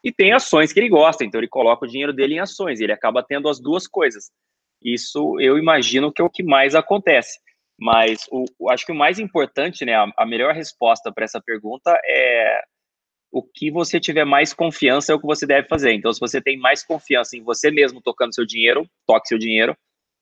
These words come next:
Se você tem mais confiança em deixando a, a, a gestão do seu dinheiro pra um gestor que você conhece, confia e tudo mais, faça isso. O mais importante é você ter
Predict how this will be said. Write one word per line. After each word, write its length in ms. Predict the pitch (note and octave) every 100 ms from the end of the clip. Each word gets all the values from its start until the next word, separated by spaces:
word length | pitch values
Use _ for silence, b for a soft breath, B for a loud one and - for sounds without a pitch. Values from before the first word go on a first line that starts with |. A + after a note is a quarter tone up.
| _
Se 60 | B2+
você 220 | B2+ C#3+
tem 160 | C#3+ C3+
mais 240 | C#3+ D3
confiança 600 | E3 D3+ D3 C3 A#2+ A#2+
em 440 | A#2+ A#2 A2+ G#2+ - _ _ _ _ -
deixando 720 | C3 B2+ - D3+ E3+ D#3+ A#2
a, 140 | A#2+
a, 760 | A2+ - A2 A2 G#2 F#2 - A2
a 40 |
gestão 480 | G#2+ B2 - C3 B2
do 100 | A#2+
seu 200 | - A#2
dinheiro 360 | A#2 A2+ A2 G2
pra 160 | A2+
um 120 | A2+
gestor 440 | A2+ G#2+ - A#2 A2
que 120 | A2
você 260 | G#2 - G2+ -
conhece, 480 | A2 G#2 A2 -
confia 380 | - G2+ - A2
e 60 | G#2
tudo 180 | G#2+ G#2
mais, 300 | A2 C3+ - _ _ _ _
faça 360 | C3 A#2+ - F3
isso. 240 | A#2 A#2
O 20 |
mais 240 | A2 B2 C#3+
importante 480 | D3+ C#3 C#3 C3
é 20 | C#3
você 220 | C#3
ter 80 | C#3